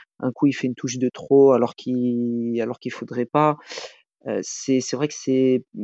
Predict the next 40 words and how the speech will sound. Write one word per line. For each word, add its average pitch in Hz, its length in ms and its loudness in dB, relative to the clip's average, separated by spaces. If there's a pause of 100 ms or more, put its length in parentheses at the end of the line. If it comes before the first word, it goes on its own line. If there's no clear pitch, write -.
(300)
ça - 280 -4
reste 135 200 0
assez 143 200 -2
compliqué 147 420 -4
pour 143 220 0
lui, 165 200 2 (320)
mais 143 100 2
je - 100 -6
pense 170 240 -2
que 170 320 4 (760)
il, 135 260 0
il, 135 320 -2
il 131 100 -2
a 139 80 2
les, 123 560 2
il 117 80 -4
a 113 60 -2
les 113 100 -4
capacités 123 600 -6
pour, 127 360 -2
euh, 123 80 2
pour - 220 -6
s'intégrer, 131 680 0 (480)
et 131 100 0
il 131 140 4
est 127 60 2
pas 156 180 -2
tombé 151 440 0
dans, 131 400 0 (480)
dans 139 120 -2
une 135 200 0
équipe 139 260 -2
diamétralement 143 600 0
à 147 40 2
l'opposé 135 540 0
de, 123 480 2
de, 123 200 0
de 120 140 -4
ses 123 180 -4
qualités. 135 580 0